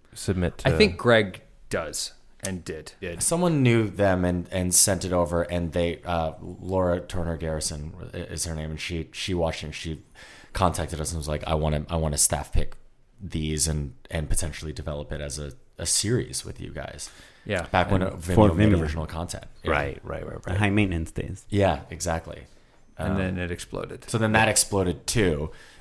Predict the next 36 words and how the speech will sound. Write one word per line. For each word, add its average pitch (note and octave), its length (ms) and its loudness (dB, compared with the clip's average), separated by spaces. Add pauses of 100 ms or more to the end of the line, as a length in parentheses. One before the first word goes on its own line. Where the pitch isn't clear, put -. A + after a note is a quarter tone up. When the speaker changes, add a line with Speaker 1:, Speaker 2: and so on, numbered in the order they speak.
(120)
Speaker 3:
Uh, E2+ 300 6 (120)
<laughs> - 120 -4
and, F#2 320 2
and, F2+ 340 0 (380)
uh, F2 300 2 (120)
but B2+ 340 8
the G#2+ 100 -2
good A2 180 0
thing G2+ 140 -2
that F#2 120 0
came F#2+ 160 -4
out F2+ 140 2
of E2+ 80 -2
it F2 80 -4
was F2 260 0
a, E2+ 240 -2 (220)
a D#2+ 240 -2 (100)
couple F2 220 -2
executives D#2+ 520 -2
at D#2+ 80 -2
a D2+ 60 -6
company D#2 320 -6
called D#2+ 180 -8
Studio D#2 380 -4
seventy-one D2+ 560 -4
saw G2 580 4 (220)
the G#2+ 60 0
Speaker 1:
Mm-hmm. F#2 80 -2
Speaker 3:
shorts E2 420 0
and E2 200 -6
called E2 240 -4
a D#2+ 40 -6
general D#2 420 -6
meeting D2 280 -8
with D2 140 -10
us. D#2 300 -8